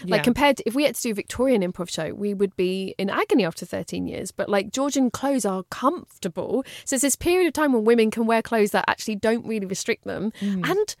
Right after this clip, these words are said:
Speaker 1: look great. <laughs> Like, if you have any sort of rack, it looks amazing.
Speaker 2: That's true, yes.
Speaker 1: It looks brilliant. And there's this, you know, the thing about, that's so amazing about all of this, as you said, it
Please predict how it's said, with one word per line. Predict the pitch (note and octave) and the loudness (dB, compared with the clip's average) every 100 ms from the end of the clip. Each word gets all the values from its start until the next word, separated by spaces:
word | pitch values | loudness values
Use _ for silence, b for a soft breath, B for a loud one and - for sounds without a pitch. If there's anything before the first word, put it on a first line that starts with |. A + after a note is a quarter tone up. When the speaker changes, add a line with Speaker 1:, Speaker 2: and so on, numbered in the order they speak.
| _ | _
Speaker 1:
look | A#3+ C4 - - | 2 2 2 -2
great. | - A#3 B3+ D3+ - - D3+ - | 0 2 2 0 -4 -8 -10 -10
<laughs> | - G#4 | 4 6
Like, | - G4+ - B B3+ | 8 4 2 B 4
if | C#4+ | 6
you | E4+ | 8
have | E4+ - | 6 4
any | D4 E4+ | 4 6
sort | E4 E4 A3+ | 6 4 4
of | |
rack, | A#3 C4+ G3 - - b - | 4 6 4 0 -14 b 4
it | B3 | 6
looks | C4+ - - | 6 6 6
amazing. | B3 C4 B3+ B3+ G3+ A3+ | 8 8 8 8 6 6
Speaker 2:
That's | B3+ D3+ D#3 | 6 2 -2
true, | F#3+ | -4
yes. | F3 D3+ D#3+ - | -2 -2 -4 0
Speaker 1:
It | C4 | 2
looks | B3 - A3+ | 2 0 2
brilliant. | B3+ A3+ E3+ F3 B3 B B B | 4 4 2 -2 -6 B B B
And | - C4+ A#3+ - _ _ _ _ _ _ - | 4 6 4 -2 _ _ _ _ _ _ -2
there's | D4 D4 | 0 2
this, | E4+ D4 - - _ _ - | 0 -2 -4 -10 _ _ -2
you | D4+ | 2
know, | C4+ | 4
the | B3 | 4
thing | C4+ D4 | 2 0
about, | B3+ G#3+ - _ - B B B B B B - | 2 2 0 _ -20 B B B B B B -6
that's | - - | -2 0
so | B3 | 2
amazing | A3 A3 B3 C4+ B3+ E3+ - E3 - | 4 6 6 8 6 2 -6 -6 -6
about | F#3 F3+ | -2 2
all | G3+ | 4
of | G3+ | 4
this, | D#3+ F3 | 2 -4
as | F#3 | -4
you | G3 | -4
said, | G#3+ F#3+ | -2 -4
it | - F#3+ | -2 -4